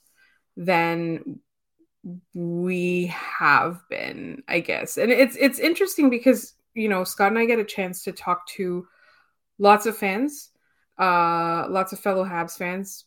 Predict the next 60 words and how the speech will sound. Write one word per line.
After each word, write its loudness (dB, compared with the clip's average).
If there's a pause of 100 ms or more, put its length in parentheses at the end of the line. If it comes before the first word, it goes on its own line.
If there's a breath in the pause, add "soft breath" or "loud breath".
(160)
doing 2
what 2
we -4
do. -4 (300)
And 0
there's 0
so -2
many 0
different -6
opinions -6
as -10
to -12
how -4
this, -6
this -6
season -6
should -12
go. -2
A -2
lot 0
of -4
people 2
want 0
the -2
season -4
to -6
go 2
well 0
because -6
they -2
want -2 (540 loud breath)
the 4
young 0
players -2
to -6
experience -6
winning. -2 (400 soft breath)
A -2
lot 8
of 0
people 6
want 2
the -2
season -6
to -12
go -2
badly 2
because -6
they -2
want -2
that -2
higher -2
draft -2
pick. 0
And 2
most 0
people 2
are 4
just -2
kinda 4